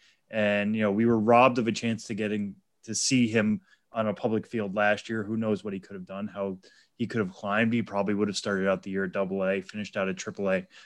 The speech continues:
maybe pushed for a Rays, uh, postseason spot by the end of the year. But he was technically really doing that anyway. Uh, there, there was that tweet,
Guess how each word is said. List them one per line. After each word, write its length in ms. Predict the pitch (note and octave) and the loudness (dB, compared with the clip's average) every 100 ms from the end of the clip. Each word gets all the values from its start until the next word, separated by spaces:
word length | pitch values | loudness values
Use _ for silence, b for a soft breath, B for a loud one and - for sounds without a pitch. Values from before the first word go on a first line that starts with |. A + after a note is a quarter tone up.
| b | b
maybe 340 | A2 A#2 A2+ G#2+ | 4 6 8 4
pushed 300 | - A2 - | 2 -2 0
for 160 | G#2+ | 0
a 60 | G2+ | 0
Rays, 440 | G2+ G2+ G2 F#2 - b b b _ | 2 0 -2 -6 -12 b b b _
uh, 300 | A2 G2 F#2+ | 4 4 4
postseason 500 | F#2 B2 A2+ A2+ G#2 | 2 0 0 -2 -8
spot 280 | F#2+ G#2+ G2+ | -4 -4 0
by 120 | G#2+ | 0
the 140 | G2+ G2+ | 0 -2
end 80 | |
of 80 | G#2 | -2
the 60 | G#2 | 6
year. 160 | C#3 | 8
But 100 | C#3+ | 10
he 60 | D3+ | 10
was 120 | E3+ | 8
technically 440 | - F#3+ A3+ F#3+ F#3 | 8 8 8 10 10
really 500 | D3+ G3 G3 F#3+ - _ | 12 12 12 8 -2 _
doing 220 | D3+ G#3+ | 10 12
that 180 | G#3+ G#3 | 12 12
anyway. 380 | G3+ B3 C#3+ - - b b b b | 12 10 8 4 -6 b b b b
Uh, 360 | A#2 A2+ A2+ A2 | 10 12 12 10
there, 300 | A#2 C#3 C#3 | 10 10 8
there 260 | - C3 | 8 8
was 120 | D3 | 10
that 220 | C3+ C#3+ - | 10 8 8
tweet, 360 | C#3+ D#3+ - | 8 8 6